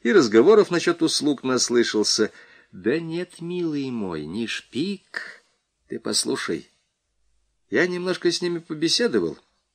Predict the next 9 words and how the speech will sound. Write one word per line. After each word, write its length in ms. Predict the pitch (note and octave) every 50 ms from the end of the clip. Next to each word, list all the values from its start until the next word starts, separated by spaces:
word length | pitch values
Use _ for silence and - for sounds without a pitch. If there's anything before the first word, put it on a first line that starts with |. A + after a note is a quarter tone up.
| _ _ _
Осторожно, 840 | - F2 - - - A2+ F#2+ F#2 G2 A2 B2+ D3 E3 E3+ D#3+ F3 F3
конечно, 460 | - E3+ D#3+ D3 B2 - - G#2 F#2+
дурачка 680 | F#2+ G#2 C#3 C3+ A#2 G2+ - - - - G2+ G2 F#2+ F#2+
такого 500 | - - C3 B2 _ - F3 E3+ F3 E3+
состроил». 680 | E3+ - F3+ E3 - - - F#3 F#3 F3+ F3+ F3 E3+ _ _ _ _ _ _ _ _ _ _ _ _ _ _ _ _ _ _ _ _ _ _ _ _ -
Его 440 | G2+ G#2 B2+ D3+ E3+ G3+ A3+ A#3
интересуют 920 | A3+ G3+ F#3+ - G#3 G#3 G#3+ G3 - - - - B3 A#3+ F3+ A#2+ G#2 - -
кое-какие 760 | - - G#3 A3 A3 G#3 G3 - - F3 E3+ - F3 F3 F3+
предметы. 880 | E3+ - E3+ E3+ C3+ C3 D3+ D3+ C#3 A2+ G2+ - - - E2 C#2+ -